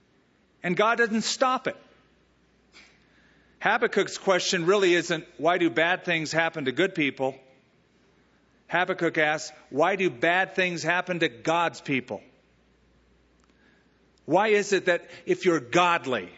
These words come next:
and you seek the Lord and you search for his will, that you suffer so for it when people who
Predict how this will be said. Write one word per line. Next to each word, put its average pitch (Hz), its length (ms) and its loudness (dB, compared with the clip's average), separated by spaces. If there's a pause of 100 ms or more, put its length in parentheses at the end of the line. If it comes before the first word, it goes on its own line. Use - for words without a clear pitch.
(280)
and 139 120 -6
you 147 120 0
seek - 440 -2
the 175 140 2
Lord 160 540 2 (260)
and 147 160 -2
you 139 220 0 (180)
search - 520 0
for 202 160 2
his 165 220 0
will, 156 380 0 (1800)
that 196 180 2
you 214 160 2
suffer 285 540 2
so 165 360 2
for 143 360 2
it 147 140 -4
when 214 440 0 (400)
people 294 340 0
who 185 460 2